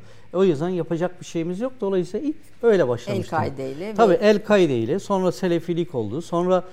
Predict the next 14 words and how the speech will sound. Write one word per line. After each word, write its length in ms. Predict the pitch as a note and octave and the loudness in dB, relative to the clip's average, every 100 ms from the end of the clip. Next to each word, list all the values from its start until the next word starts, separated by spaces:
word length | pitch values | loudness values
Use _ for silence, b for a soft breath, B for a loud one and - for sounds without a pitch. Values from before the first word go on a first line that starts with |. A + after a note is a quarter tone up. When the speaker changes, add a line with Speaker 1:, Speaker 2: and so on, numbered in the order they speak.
| B B - | B B -6
Speaker 1:
e, 300 | C#3+ C#3 D#3+ | -4 -2 -4
işit 300 | G3+ B3+ G3+ | -2 -2 -2
üzerine 420 | D3+ C#3 A#2+ G#2+ - | 0 0 0 -8 -6
ilk 140 | F#3 B B - | -6 B B -4
Türkiye'deki 520 | F3+ F3+ E3+ D#3+ D#3 | -2 0 -2 -2 -2
raporu, 440 | D#3 D3 D3+ C3+ A#2 - - | -2 -2 -2 -4 -6 -10 -12
e, 260 | A#2 A#2+ | -6 -4
ben 80 | C#3 | -2
yazmıştım. 640 | D3 B2+ G#2+ G2+ F#2+ - F#3+ A#3 - | -2 -2 -6 -8 -12 -10 -10 -10 -8
E, 40 | |
Speaker 2:
Hı 140 | B2 A#2+ | -6 -4
hı. 80 | |
Speaker 1:
ondan 280 | C3+ C#3+ C3 | -6 -6 -8
sonra 360 | A#2 B2+ F3+ | -8 -6 -6